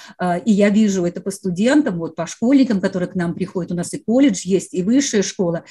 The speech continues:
И я наблюдаю, что да, меняйте профессию, да, не, не успокаивайтесь. Если вы поняли, что вы выбрали не совсем то, да,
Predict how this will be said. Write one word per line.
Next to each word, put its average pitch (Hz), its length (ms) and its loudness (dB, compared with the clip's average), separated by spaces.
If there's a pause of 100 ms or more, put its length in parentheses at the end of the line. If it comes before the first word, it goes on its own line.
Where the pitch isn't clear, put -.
(360)
И 233 40 2
я 262 220 4
наблюдаю, 247 560 4
что 220 220 -8
да, 214 340 0
меняйте 233 540 2
профессию, 196 640 -6 (220)
да, 247 280 4
не, 226 200 6 (100)
не 233 160 4
успокаивайтесь. 262 800 0
Если 233 240 -4
вы 262 140 0
поняли, 277 420 2
что 220 220 -6
вы 233 120 0
выбрали 226 380 -2
не 226 160 2
совсем 202 640 -4
то, 320 360 -2 (520)
да, 185 440 0